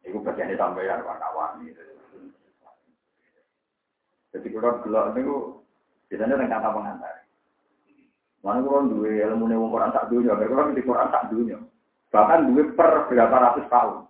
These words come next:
Misalnya Quran tahun dua ratus, tiga ratus. Ya perkara ini kalau di kepentingan, dan itu di antara sekian aturan yang saya sampai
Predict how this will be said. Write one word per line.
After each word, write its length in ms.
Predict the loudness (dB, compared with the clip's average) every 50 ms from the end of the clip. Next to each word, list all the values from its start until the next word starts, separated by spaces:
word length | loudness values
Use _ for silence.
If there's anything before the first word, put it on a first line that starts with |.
| _ _ _ _ _ _ _ _ _ _ _ _ _
Misalnya 260 | -12 -8 -8 -6 -6
Quran 280 | -6 -6 -4 -6 -6 -4 0
tahun 240 | 0 0 0 0 -2 -6 -6
dua 200 | -4 -2 -2 -2 -2 -2
ratus, 300 | -4 -6 -6 -8 -8 -8 -10 -12
tiga 200 | -16 -10 -8 -6 -6
ratus. 400 | -4 -6 -6 -8 -10 -14 -14 -12 -6 -4
Ya 160 | -2 2 2
perkara 320 | 4 6 6 6 6 4
ini 80 | 4 2
kalau 140 | 2 2 2
di 80 | 0 -2
kepentingan, 460 | -4 -4 -4 -4 0 2 2 2 2 0 -2 -2 -4 -6 -12 _ _ _ _ _ _ _ _ _ _ _ _ _ _ _
dan 80 | 0 0 0
itu 100 | 0 -2 0
di 80 | 2 4
antara 560 | 4 4 6 6 6 6 6 6 6 4 4 0
sekian 320 | -6 -2 2 2 2 4
aturan 480 | 2 0 0 0 -2 -2 0 0 0 0
yang 240 | 0 -2 -2 -2
saya 240 | 2 2 2 2 2
sampai 240 | 0 -2 -2 -4